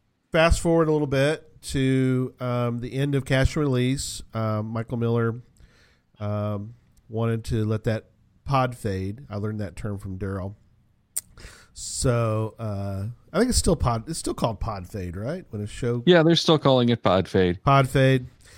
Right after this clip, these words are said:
Speaker 1: So, uh, it pod faded, and that was, um, right before show number one. And for me, what I wanted, I wanted to keep going, and so I wanted to create,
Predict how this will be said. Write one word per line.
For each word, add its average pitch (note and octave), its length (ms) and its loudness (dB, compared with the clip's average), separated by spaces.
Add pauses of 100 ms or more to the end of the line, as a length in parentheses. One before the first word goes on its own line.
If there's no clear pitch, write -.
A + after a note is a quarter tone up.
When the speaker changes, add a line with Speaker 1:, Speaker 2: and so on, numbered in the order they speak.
(200)
Speaker 1:
So, D3+ 680 4 (180)
uh, D3+ 260 -4
it G3+ 160 -2
pod F3+ 300 4
faded, B2 560 -4
and B2+ 120 -10
that C3+ 180 -8
was, B2+ 720 -6 (100)
um, A2+ 640 -8 (720)
right C#3 160 -2
before D3+ 340 -4
show D3 280 -2
number C#3 220 -2
one. E3+ 480 -4
And B2 640 -8 (640)
for D3 140 -8
me, D#3 400 -2
what C#3+ 200 -4
I C3+ 40 -2
wanted, C3+ 380 -4
I C#3+ 100 -8
wanted E3+ 260 -4
to C#3 60 -4
keep C3 220 -6
going, A#2+ 640 -4
and A#2+ 200 -10
so B2 420 -2
I A#2+ 140 -2
wanted B2+ 380 -4
to - 120 -6
create, B2 880 -2